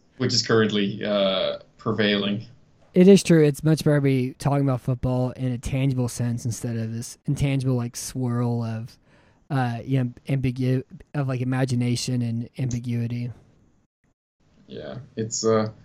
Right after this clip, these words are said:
Speaker 1: how, how, how, how many days are it? Listen, one of the N F L Twitter accounts is probably tweeting out, tweeting out right now how many days is it,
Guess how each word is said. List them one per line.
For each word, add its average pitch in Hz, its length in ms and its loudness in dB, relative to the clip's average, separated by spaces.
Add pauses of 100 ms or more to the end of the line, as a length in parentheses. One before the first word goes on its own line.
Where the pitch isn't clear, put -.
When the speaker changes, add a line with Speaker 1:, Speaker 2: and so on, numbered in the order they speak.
(1200)
Speaker 1:
how, 156 260 0
how, 160 220 0
how, 175 340 -2
how 175 120 -2
many 185 200 0
days 170 360 2
are 165 200 6
it? - 80 0
Listen, 131 400 0
one 143 120 2
of 160 80 0
the 151 120 2
N 139 60 4
F 131 120 -2
L 123 280 0
Twitter 113 280 0
accounts 104 320 -2
is - 60 -10
probably 107 380 -2
tweeting 107 420 0
out, 104 220 0 (100)
tweeting 113 320 0
out 104 160 0
right 104 200 -2
now 104 240 2
how 104 80 0
many 104 200 0
days 101 280 0
is 101 140 -6
it, 101 100 -4